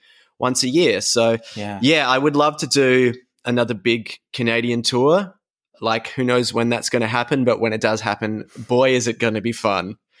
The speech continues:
Speaker 1: 'Cause I feel like
Speaker 2: <laughs>
Speaker 1: everyone's, you know, gonna be really, like, raring to go and really, like, jump back into that,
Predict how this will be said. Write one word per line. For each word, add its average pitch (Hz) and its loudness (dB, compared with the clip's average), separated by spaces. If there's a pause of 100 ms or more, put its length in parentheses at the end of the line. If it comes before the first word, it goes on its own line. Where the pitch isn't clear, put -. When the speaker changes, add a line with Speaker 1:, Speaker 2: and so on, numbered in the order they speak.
(220)
Speaker 1:
'Cause 113 -2
I 117 4
feel 131 4
like 127 2
Speaker 2:
<laughs> 123 2
Speaker 1:
everyone's, 117 0
you 123 0
know, 110 2
gonna 110 -2
be 107 -4
really, 107 0
like, 104 0
raring 104 0
to - -6
go 101 2
and 104 -2
really, 107 0
like, 101 -2
jump 101 -4
back 101 -4
into 101 -2
that, 92 -2